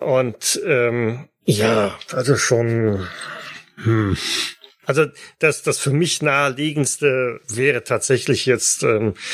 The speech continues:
gut, sie gehören diesen spiritistischen, wissenschaftlichen Spiritisten irgendwie an und irgendjemand hat denen einen heißen Tipp gegeben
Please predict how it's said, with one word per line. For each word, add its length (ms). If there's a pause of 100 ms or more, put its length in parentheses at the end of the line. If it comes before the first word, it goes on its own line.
(420)
gut, 180
sie 440
gehören 340
diesen 300 (680)
spiritistischen, 920 (360)
wissenschaftlichen 720
Spiritisten 680
irgendwie 400
an 420
und 300 (540)
irgendjemand 680
hat 180
denen 200
einen 320
heißen 420
Tipp 300
gegeben 640